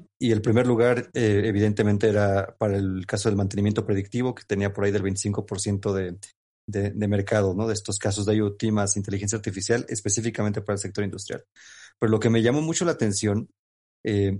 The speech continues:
es que en segundo lugar, y muy cercano de, del, del man-, del veinticinco por ciento del mantenimiento predictivo, estaban todo el desarrollo de casos de uso relacionados con gestión e inspección de calidad. Es decir, parece que las empresas en realidad le están dando la dimensión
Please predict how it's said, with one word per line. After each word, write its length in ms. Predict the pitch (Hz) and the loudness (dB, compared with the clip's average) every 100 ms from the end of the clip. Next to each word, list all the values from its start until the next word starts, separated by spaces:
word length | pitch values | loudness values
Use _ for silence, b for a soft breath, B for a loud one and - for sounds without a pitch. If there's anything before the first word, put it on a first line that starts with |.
| - | -6
es 180 | 127 110 | -4 -2
que 320 | - 127 127 | 2 2 2
en 160 | 117 104 | 2 0
segundo 380 | 101 98 113 139 | 0 0 2 2
lugar, 380 | 139 110 107 | 2 2 2
y 60 | 127 | 2
muy 200 | 110 120 | 2 2
cercano 560 | 165 156 - 117 110 113 | 2 0 0 2 2 2
de, 340 | 101 95 - | 0 0 -6
del, 720 | - 98 98 95 95 92 92 - | -14 -6 -4 -2 -4 -6 -10 -12
del 180 | - 95 | -10 -6
man-, 160 | 95 98 | -4 -4
del 140 | 98 | -2
veinticinco 340 | 98 98 113 - | -4 -2 -2 -2
por 100 | 104 | 0
ciento 200 | 107 104 | 0 0
del 80 | |
mantenimiento 400 | 95 92 98 98 | -2 -2 -4 -2
predictivo, 500 | 110 110 110 98 98 - _ _ _ _ _ | -2 -4 -4 -4 -6 -12 _ _ _ _ _
estaban 440 | 123 104 127 135 135 | -2 0 2 2 0
todo 140 | 135 | 0
el 60 | 139 | 0
desarrollo 400 | - 113 120 117 | 0 0 2 0
de 100 | 110 | 0
casos 360 | 113 - 110 | -2 -2 -2
de 100 | 110 | 0
uso 480 | 107 104 - 107 - | 0 -2 -2 -4 -4
relacionados 540 | 110 104 98 104 104 101 | -4 -4 -2 -2 -2 -2
con 160 | 101 | -4
gestión 400 | 104 98 - 98 | -4 -6 -2 0
e 40 | 101 | 0
inspección 460 | 98 101 101 98 | -2 -6 -6 -4
de 120 | 95 | -6
calidad. 360 | 98 95 95 92 107 | -4 -4 -2 -4 -2
Es 80 | |
decir, 320 | 107 104 113 - B B _ _ - | -2 0 -2 -6 B B _ _ 0
parece 420 | 107 110 104 120 | 4 4 4 0
que 260 | - 110 110 | 2 2 2
las 240 | 113 98 | 0 0
empresas 500 | 98 110 107 117 107 | 0 2 2 2 2
en 80 | 107 | 2
realidad 260 | 101 104 | 2 2
le 100 | 107 | 0
están 260 | 104 - 104 | -2 0 0
dando 180 | 104 104 | 2 2
la 100 | 107 | 2
dimensión 680 | 98 95 90 104 101 98 | 0 -2 -2 -2 -2 -4